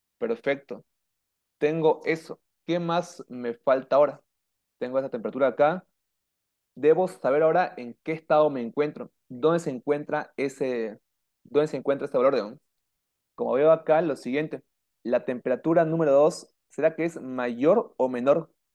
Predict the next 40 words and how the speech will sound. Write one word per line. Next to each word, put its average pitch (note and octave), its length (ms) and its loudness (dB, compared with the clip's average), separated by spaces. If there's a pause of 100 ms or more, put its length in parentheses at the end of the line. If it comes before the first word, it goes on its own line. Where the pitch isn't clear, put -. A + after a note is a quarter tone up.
(140)
que A#2 100 -2
acá, - 260 0
que C#3 80 -6
la A#2+ 60 -6
saturación? C3 520 -6 (960)
Si - 160 -4
acá D#3+ 200 2
es F3+ 60 4
veinticinco, D#3+ 800 -2
¿acá B2 160 -2
cuánto C#3 240 0
vale? D3 280 4 (640)
Treinta A#2+ 360 -2
y A#2 140 -6
uno C#3+ 320 -4
coma C#3 260 0
uno. D3 300 -2 (1040)
Por A2+ 100 -10
lo A#2 60 -8
tanto, C#3+ 220 -4
esto C#3+ 160 0
acá, D3+ 500 2
copiémoslo, C#3 680 -4
pongámoslo B2+ 500 -4
en C3+ 60 -6
su C3 100 -10
diapositiva C#3+ 500 -2
para B2 100 -10
que A#2 60 -10
ustedes B2+ 180 -6
lo A#2+ 100 -6
puedan C3 320 -4
explicar - 640 -4
el G#2 140 -8
día A2 80 -4
de A2+ 40 -4
mañana, C3 280 -8
¿no? D#3 180 -14 (1300)
Esto - 320 -10
acá. E3+ 580 -2